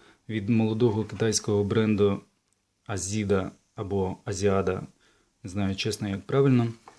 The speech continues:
Напишіть в коментарях, поділ-, поділіться, хто мав справу з таким павербанком та-, е, такої фірми. Технічні параметри вказані на пакуванні, можна ознайомитись з ними. До того ж, виробник вказав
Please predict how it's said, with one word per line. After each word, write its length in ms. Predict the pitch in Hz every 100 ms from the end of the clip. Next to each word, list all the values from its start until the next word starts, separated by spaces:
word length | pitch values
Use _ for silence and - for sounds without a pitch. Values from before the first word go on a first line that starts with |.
| - _ _ -
Напишіть 380 | 127 139 - 127
в 40 |
коментарях, 540 | - 117 120 127 147 151
поділ-, 280 | 117 110 120
поділіться, 680 | 123 110 135 143 110 113 120 -
хто 200 | - 110
мав 200 | 101 101
справу 560 | - 110 104 98 101 120 131
з 60 | -
таким 580 | - - 101 95 104 - _ _ _ _ _ _ _ _ _ -
павербанком 720 | 107 104 117 147 151 127 131
та-, 160 | - 120 117
е, 240 | 120 117
такої 340 | 104 - 117
фірми. 420 | 113 120 113 107 104 - _ _ _ _ _ _ _ _ _ _ _ -
Технічні 640 | 123 143 131 - 117 110 104 -
параметри 520 | 107 107 104 101 101
вказані 480 | - 107 101 107 104
на 100 | 98
пакуванні, 580 | 104 117 135 147 123 113 127 _ -
можна 280 | 98 - 101
ознайомитись 600 | 98 110 131 139 127 113
з 60 |
ними. 300 | 120 120 113 110 _ _ _ _ _ _ _ _ _ _ _ _ _ -
До 100 | 101
того 240 | 110 104
ж, 160 | 104 110
виробник 380 | 110 104 104 101
вказав 440 | - 101 101